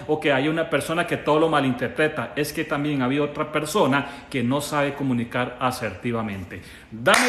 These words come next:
caballero, muchas gracias. Este ha sido un mini tip aquí. Espero que lo hayan disfrutado y sobre todo que lo lleven en práctica. Y los que quieran acompañarme a partir del siete de agosto, ojo, lo estoy comunicando desde ya porque las plazas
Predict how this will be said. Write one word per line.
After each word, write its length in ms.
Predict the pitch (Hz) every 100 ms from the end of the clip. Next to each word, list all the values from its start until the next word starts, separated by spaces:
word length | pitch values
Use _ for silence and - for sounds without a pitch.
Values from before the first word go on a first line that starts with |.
| -
caballero, 480 | 208 196 269 277 220
muchas 320 | 226 226 226
gracias. 440 | 269 262 254 254
Este 200 | 196 196
ha 40 | 202
sido 300 | 220 220 -
un 280 | 202 226 214
mini 220 | 185 156
tip 240 | 233 214 147
aquí. 440 | 143 254 311 - - -
Espero 420 | 151 151 196 202 208
que 160 | 190
lo 100 | 165
hayan 260 | 180 208 202
disfrutado 560 | 185 170 160 208 240 220
y 80 |
sobre 260 | 170 147 123
todo 360 | - 139 220 247
que 120 | 226
lo 80 | 156
lleven 380 | 139 165 196 175
en 160 | 160
práctica. 600 | 151 143 139 123 - - - - -
Y 100 | 233 240 - -
los 260 | 147 165 -
que 120 | 156
quieran 320 | 185 196 220
acompañarme 680 | 214 208 202 208 208 196 156
a 80 | 131
partir 340 | 131 - 202
del 160 | 160 127
siete 300 | 185 208 220
de 60 |
agosto, 800 | 220 214 208 - 233 233 - - -
ojo, 480 | - 208 233 - -
lo 100 | 139
estoy 220 | - 160
comunicando 760 | 170 208 208 202 214 214 160 139
desde 400 | 170 226 233 240
ya 240 | 208 226
porque 260 | - 135 127
las 180 | 113 -
plazas 640 | - 170 202 233 220 -